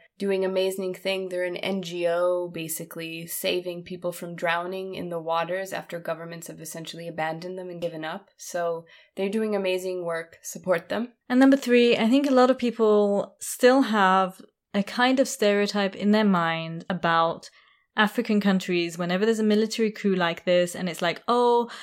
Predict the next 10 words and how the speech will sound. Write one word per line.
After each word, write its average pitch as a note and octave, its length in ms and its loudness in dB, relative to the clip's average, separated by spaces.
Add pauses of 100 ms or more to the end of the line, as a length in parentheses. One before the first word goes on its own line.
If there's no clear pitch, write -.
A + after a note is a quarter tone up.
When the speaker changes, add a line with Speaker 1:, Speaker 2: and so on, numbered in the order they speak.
(200)
Speaker 2:
you A3 100 2
know, G#3 180 6
African G#3+ 520 0
countries G3 500 -2
cannot F3+ 520 -4 (160)
uphold F#3+ 420 0
a G#3 40 -4
democracy F3+ 1040 0
somehow, F3 1000 0
and, E3+ 420 0